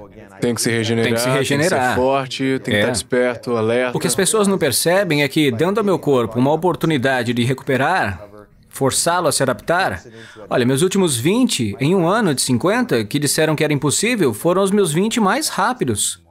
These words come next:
Speaker 1: Uau, mas eu acredito nisso.
Speaker 2: Pode crer.
Speaker 1: Eu acredito, como decatleta, eu lembro que na minha primeira competição, eu levei duas semanas pra recuperar, e esse é um evento de dois dias, são dez provas, não é extremo como triatlo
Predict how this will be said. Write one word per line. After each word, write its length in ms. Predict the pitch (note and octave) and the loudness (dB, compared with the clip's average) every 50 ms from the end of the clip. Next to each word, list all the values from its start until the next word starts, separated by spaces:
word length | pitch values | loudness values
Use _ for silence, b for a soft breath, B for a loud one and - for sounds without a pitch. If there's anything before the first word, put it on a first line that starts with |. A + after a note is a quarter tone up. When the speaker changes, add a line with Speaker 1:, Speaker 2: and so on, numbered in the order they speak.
| _ _ F2 | _ _ -2
Speaker 1:
Uau, 400 | A#2 A2+ G#2+ G#2 G2+ G#2 A#2 B2 | 0 0 2 2 2 2 0 0
mas 300 | B2 A#2 A2 G#2 G2+ A#2+ | 0 0 0 0 0 0
eu 80 | - | 0
acredito 640 | E3+ - G#3+ A3 G#3+ E3 B2 A#2+ C#3 E3+ - - A#2+ | 0 0 0 0 0 0 0 0 0 0 0 0 -2
nisso. 220 | G#2+ G#2 G2+ G2+ | -2 0 0 0
Speaker 2:
Pode 180 | G2+ D3 D#3 - | 0 0 -2 0
crer. 280 | - F3 E3+ F3+ G3 G3+ - - - - - | -2 0 0 0 0 -2 -6 -12 -10 -4 0
Speaker 1:
Eu 120 | B2 B2 | 0 2
acredito, 540 | C#3 C#3+ F#3 F3 E3+ C3 C3 D3+ D3 D#3 C3 | 2 0 0 -2 0 0 0 0 0 -2 -2
como 320 | - B2+ A#2 A2+ A2+ A2+ | 0 0 0 2 2 0
decatleta, 680 | G#2+ A2+ B2 B2+ D3 C3 B2 - A#2+ A#2 A#2+ C3+ C3 - | 0 0 -2 -2 -4 -6 -4 -2 -2 0 0 0 -2 -2
eu 100 | B2 A#2 A2 | -2 0 0
lembro 320 | A2+ A#2 B2 C3 C#3 C#3 | 0 0 0 0 0 -2
que 420 | C3+ - C3+ B2 B2 A#2+ A#2 A2 G#2+ G2+ - - - - | -4 -2 0 0 2 2 2 0 -2 -4 -8 -12 -8 -4
na 100 | B2 A#2 | -4 -2
minha 140 | A#2 A#2 A#2 | -2 -2 -2
primeira 480 | A#2 B2 A2+ A2+ A2+ A#2 C3 C#3+ C#3+ C#3 | -2 -2 -2 0 2 2 2 0 -2 -4
competição, 800 | - - C3 B2 C3 A#2+ A2+ - - - - A#2 A#2+ B2+ C3+ C3+ - _ _ _ _ _ - A#2+ - | -2 -4 -4 -2 -2 -4 -6 -6 -8 -4 -2 -2 0 -2 -2 -6 -10 _ _ _ _ _ -14 -6 -2
eu 80 | C#3+ D3+ | 0 0
levei 400 | E3 E3 D3 C3+ C#3 D#3 D#3+ E3 | 0 0 0 0 0 0 0 -2
duas 400 | C#3+ B2 A#2 B2+ C#3 E3 F3 - | -4 -4 -2 0 2 2 2 0
semanas 400 | - B2 A2+ A#2 A#2+ C3 B2+ B2+ | -2 -2 -2 0 0 -2 -2 -4
pra 140 | - C3 A#2 | -4 -4 -4
recuperar, 680 | A#2 A#2 - C#3+ C3+ - B2 A2+ G#2+ G#2+ G#2+ G#2 G#2 | -4 -4 -6 -6 -4 -2 0 0 0 0 0 0 0
e 100 | G#2+ G#2+ | 0 -2
esse 200 | A2 - - D3 | -2 -4 -2 0
é 20 | D3+ | 0
um 120 | D#3+ D#3+ | 0 0
evento 280 | C#3+ C3 D3 D#3 D#3+ D3+ | 0 0 -2 -2 -2 -4
de 100 | D#3 D3 | -4 0
dois 240 | D3 D#3+ E3 D3 A#2 | 2 2 2 2 0
dias, 260 | G#2+ A2+ B2+ C3 A#2 | 0 0 0 0 -2
são 260 | - - A2+ G#2+ G#2+ | -2 -2 -2 0 0
dez 320 | G#2 A2+ A#2 C3+ D3 C3+ - | 0 0 0 -2 -2 -4 -6
provas, 480 | - B2 A#2+ A#2+ B2+ C3 B2 B2+ A#2+ | -4 -2 0 2 2 2 0 0 0
não 160 | A#2+ A#2+ A#2+ | 0 0 0
é 80 | C3 D3 | 0 0
extremo 440 | D3 - - - C3+ D3 D#3+ D#3 C3 | -2 -2 -2 -2 0 0 0 -2 -2
como 240 | - A#2+ A#2 A2+ G#2+ | -2 -2 -2 -2 -2
triatlo 680 | - A#2+ A2+ A2+ A2+ A#2+ B2 A#2+ A#2 G#2 G2+ G2+ G#2 | -2 0 0 0 0 -2 -2 -2 -2 -2 -2 -2 -6